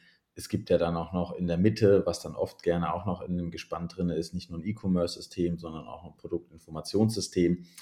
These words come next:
Und das machen die Kunden alle sehr unterschiedlich, wo die Daten, in welche Richtungen die laufen sollen und wer von wo was kriegen soll.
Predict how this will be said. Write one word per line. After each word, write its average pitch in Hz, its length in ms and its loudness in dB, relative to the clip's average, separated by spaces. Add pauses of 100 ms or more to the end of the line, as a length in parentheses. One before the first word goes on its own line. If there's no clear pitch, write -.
(340)
Und 95 140 4
das 104 100 6
machen 107 200 6
die 95 80 6
Kunden 101 420 6
alle 92 260 6
sehr 87 240 6
unterschiedlich, 90 640 0
wo 82 140 0
die 82 160 -4
Daten, 80 340 0
in 78 140 -6
welche 80 240 -4
Richtungen 80 360 -10
die 76 100 -10
laufen 76 380 -4
sollen 73 300 -2
und 76 140 -14
wer 76 160 -4
von 73 240 -16
wo 76 160 -8
was - 220 -14
kriegen 85 280 -4
soll. 76 280 -2